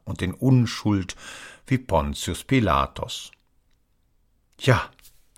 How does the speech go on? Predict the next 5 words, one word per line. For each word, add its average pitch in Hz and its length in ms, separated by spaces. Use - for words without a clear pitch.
staatsgefährlicher 95 1400
als - 260
Rebellen 82 520
ist's. - 420
Oh, 107 360